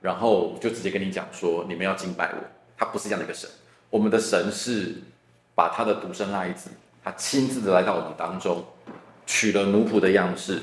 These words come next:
受死、复活、得荣耀。我们的神是这样的一个神，这个神是非常非常非常特别的。就是我们这个神跟其他信仰当中的神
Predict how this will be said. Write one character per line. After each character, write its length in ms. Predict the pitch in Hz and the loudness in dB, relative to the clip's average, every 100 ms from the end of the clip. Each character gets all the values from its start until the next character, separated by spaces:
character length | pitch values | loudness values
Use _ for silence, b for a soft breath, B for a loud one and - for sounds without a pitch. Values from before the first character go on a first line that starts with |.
| - - _ _ | -8 -20 _ _
受 340 | - - 117 95 | -10 2 2 2
死、 240 | - - - _ _ _ _ - _ _ _ _ _ _ _ _ _ - | -4 -12 -18 _ _ _ _ -20 _ _ _ _ _ _ _ _ _ -10
复 240 | - 110 | 0 2
活、 320 | 85 82 85 - - _ - - _ _ _ _ _ _ _ | 4 2 0 -10 -20 _ -20 -20 _ _ _ _ _ _ _
得 160 | - 92 | -2 0
荣 220 | 90 87 | 0 0
耀。 280 | 92 78 - - _ _ _ | 0 0 -4 -18 _ _ _
我 100 | 104 | 4
们 80 | 95 | 8
的 80 | 101 | 6
神 200 | - 82 | 6 -2
是 100 | - | -4
这 220 | 101 - | -4 2
样 100 | - | 2
的 60 | 190 | 2
一 20 | |
个 80 | 165 | -8
神， 180 | - - _ _ b _ | -10 -16 _ _ b _
这 120 | 226 | 6
个 80 | 196 | 8
神 180 | - 107 | 6 2
是 60 | |
非 180 | 131 143 | 0 0
常 100 | 113 | 2
非 80 | 104 | 0
常 80 | 92 | -2
非 80 | |
常 140 | 95 85 | -4 -4
特 140 | 95 | -2
别 140 | - - | -2 -6
的。 60 | - - - _ _ _ | -14 -20 -20 _ _ _
就 60 | 120 | 0
是 100 | 131 131 | 4 6
我 80 | 131 | 6
们 180 | 135 139 | 6 6
这 100 | 233 | 6
个 100 | 220 | 6
神 280 | - 110 110 | 4 -2 -2
跟 120 | 147 | -4
其 200 | - 117 | -6 -2
他 160 | 123 | 0
信 160 | 123 139 | 0 -4
仰 120 | 92 | -4
当 200 | 98 104 | -2 -2
中 140 | 98 95 | -4 -4
的 60 | |
神 160 | 90 | -6